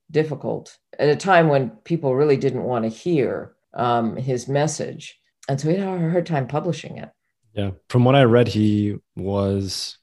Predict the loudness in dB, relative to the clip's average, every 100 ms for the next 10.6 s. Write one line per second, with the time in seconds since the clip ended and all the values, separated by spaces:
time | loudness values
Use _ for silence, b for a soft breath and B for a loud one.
0 | _ -2 2 4 4 6 4 2 -2 -2
1 | 4 4 4 2 2 0 -2 -4 0 2
2 | 2 2 -2 -2 -10 -10 -2 0 2 2
3 | 0 0 -4 -8 -4 -4 -4 -6 b _
4 | 0 4 4 4 4 2 2 -2 0 0
5 | 0 -2 -4 -4 -2 -2 0 -2 -2 -2
6 | -2 -2 -2 -2 -2 0 -2 -4 -10 _
7 | -4 2 2 2 0 0 -2 -6 -10 -18
8 | -4 -2 -2 -4 -8 -16 _ _ -2 2
9 | 2 2 2 2 0 -4 -8 -2 2 2
10 | 2 0 0 0 -2 -8